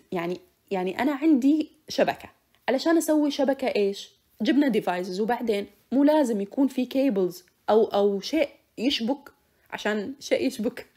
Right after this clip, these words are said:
<laughs> المهم يعني، المهم أي شغلة تشبك علشان أشبك الديفايسز هذه المسكينة،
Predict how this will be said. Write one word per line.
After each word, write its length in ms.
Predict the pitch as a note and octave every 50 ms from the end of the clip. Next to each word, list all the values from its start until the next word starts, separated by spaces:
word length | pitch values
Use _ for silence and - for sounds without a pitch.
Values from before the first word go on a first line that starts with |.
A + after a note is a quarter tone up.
| - -
<laughs> 260 | D#4 D4+ B3+ A3+ -
المهم 400 | B3+ C#4+ D#4+ F4+ F#4 E4 B3+ G#3
يعني، 380 | A3 G#3+ G#3 G#3+ G#3+ G#3 C#4 C#4+ - - - - - _ _ -
المهم 300 | A3+ B3+ D4 D#4+ E4+ - -
أي 120 | - F#4+
شغلة 300 | F4+ F4+ F4+ C#4 D4+ D4
تشبك 400 | C#4+ D4 D#4 - - - D#4 -
علشان 460 | - B3 C#4 C#4+ C#4+ - E4 F4 D#4+ -
أشبك 520 | - C#4 G4 G#4 F4+ C4 G#3 D4+ D4+ -
الديفايسز 760 | C#4+ C#4+ C#4 C4+ C4 A#3 D4+ D4+ E4+ F#4 F4+ C#4+ D4+ C4 -
هذه 240 | C4 D#4 D#4+ C#4 D4+
المسكينة، 680 | D4 C#4 C#4 D4+ D4+ - - - E4+ D4 A#3 A3+ B3+